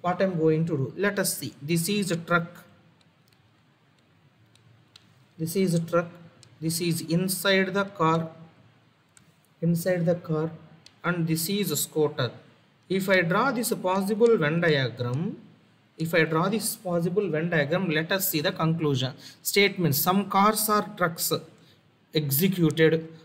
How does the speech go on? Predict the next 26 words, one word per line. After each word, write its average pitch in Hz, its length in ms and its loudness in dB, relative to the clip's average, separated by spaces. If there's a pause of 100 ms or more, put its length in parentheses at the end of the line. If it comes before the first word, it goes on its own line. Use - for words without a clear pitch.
(140)
All 214 260 6
trucks 214 380 0
are 202 160 0
scooters, 175 640 0 (140)
that 165 180 0
is 175 140 2
also 165 320 6
executed. 135 880 0 (160)
Fine. 139 360 0 (300)
Now, 170 380 2
in 226 180 2
this 226 220 0
case, 170 420 4 (340)
all 226 360 4
trucks 202 400 -2
are 240 180 4
cars. 240 580 0 (760)
All 220 260 4
trucks 233 400 -2
are 226 240 4
cars. 151 460 0 (320)
So 185 240 -2
this 175 300 2
statement 175 580 2
is 233 280 0
false. - 520 -6